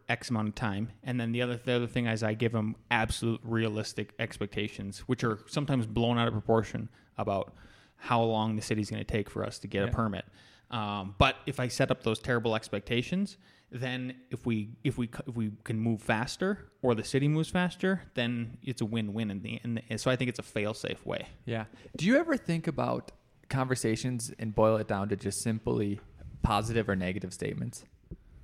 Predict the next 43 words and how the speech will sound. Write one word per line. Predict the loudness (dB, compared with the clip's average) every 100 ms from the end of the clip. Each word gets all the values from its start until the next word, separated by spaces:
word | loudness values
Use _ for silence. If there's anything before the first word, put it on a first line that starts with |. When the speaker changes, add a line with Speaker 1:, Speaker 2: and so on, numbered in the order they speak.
| -20 -20 _ _ -14 -8 -2
Speaker 1:
Give | 2
me | 2
an |
example. | 2 0 -2 -4 -8 -18 -20 -6 0
Speaker 2:
Uh, | 0 2 0 0 -6 2
fishing | 4 4 2
with | 0
the | 0
guys. | 0 0 2 8
Speaker 1:
Okay. | 8 8 0 -6 -20 -20 -18 -18 -18 -20 -16
Speaker 2:
Y-, | -16 -14 -12 2
guys | 6 6 4
are | 4
ripping | 2 2 -2
on | -4
each | -6 -8
other. | -4 0
Speaker 1:
Yes. | 0 0 0
Speaker 2:
Right? | 0 2 4
And | 4
then | 6 6
at | 4 2
sometimes, | 2 4 2 2
like, | 0 -2 -4 -10 -20 _ 2
it | 4 6
will | 2
focus | 2 2 2 0 -4
on | -4 -4
one | -4 -4
person. | -6 -6 -10 -14 4
Speaker 1:
For | 8 10
Speaker 2:
Just | 8
Speaker 1:
half | 2 0 2
a | 4
day. | 4 2 -2
Speaker 2:
half | -8 -6 -2 -2
a |
day. | 0 2
Just | 0 0 0
tear | 4 4
into | 4 4
that | 2 2
person. | -2 -2 -6